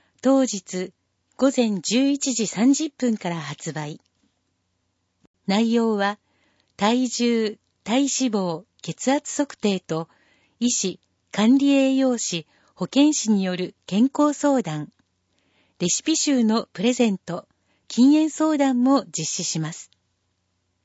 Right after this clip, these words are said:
東区民文化センター。電話、二六四の五五五一。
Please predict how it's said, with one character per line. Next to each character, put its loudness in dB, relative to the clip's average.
東 -2
区 2
民 6
文 4
化 0
セ 2
ン -2
タ -8
ー。 -20
電 2
話、 -2
二 6
六 -2
四 0
の -4
五 2
五 2
五 -2
一。 -8